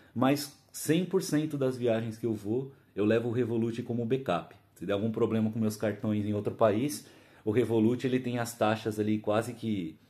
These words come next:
é, diretas, não tem muitas taxas assim extras pra usar o cartão de crédito. E eu já deixei vídeos aqui, vou deixar até no card pra vocês saberem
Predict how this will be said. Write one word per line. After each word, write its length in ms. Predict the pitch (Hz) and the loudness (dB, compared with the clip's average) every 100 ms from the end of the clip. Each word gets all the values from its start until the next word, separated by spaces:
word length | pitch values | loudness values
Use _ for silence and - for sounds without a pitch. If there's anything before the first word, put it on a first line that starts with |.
| _ _ _ _ | _ _ _ _
é, 720 | - 101 98 95 92 90 90 87 | 0 2 4 4 4 2 2 0
diretas, 720 | 120 104 117 135 180 175 - - _ | 0 4 4 4 -2 -4 -10 -18 _
não 200 | 98 120 | -4 -2
tem 160 | 127 120 | -2 0
muitas 460 | 110 107 104 - - | 0 0 -6 -10 -6
taxas 420 | 110 101 101 101 | -2 -2 -2 -6
assim 440 | 95 - 98 95 90 | -6 -8 -6 -4 -2
extras 400 | 113 120 151 156 | -2 -4 -8 -10
pra 160 | - 101 | -2 -2
usar 440 | 98 98 113 135 - _ _ _ _ | 0 -2 -2 -6 -18 _ _ _ _
o 100 | 95 | -4
cartão 300 | 104 98 98 | -4 -2 -4
de 120 | 95 | -4
crédito. 560 | 98 95 107 123 - 147 - _ _ _ 92 | -2 0 0 -2 -10 -14 -18 _ _ _ -6
E 160 | 98 101 | -2 0
eu 140 | 101 | 0
já 120 | 104 | 2
deixei 300 | 107 104 113 | 0 0 0
vídeos 420 | 104 104 110 101 | 0 -2 -2 -4
aqui, 120 | 95 113 | -6 -6
vou 120 | 98 | -2
deixar 260 | 95 - | -4 -4
até 220 | 92 - 95 | -6 -6 -6
no 100 | 95 | -6
card 340 | 101 92 92 | -2 -2 -4
pra 140 | 92 90 | -6 -6
vocês 480 | 92 87 107 120 - | -6 -6 -4 -4 -4
saberem 440 | 85 92 104 139 | -6 -4 -2 -4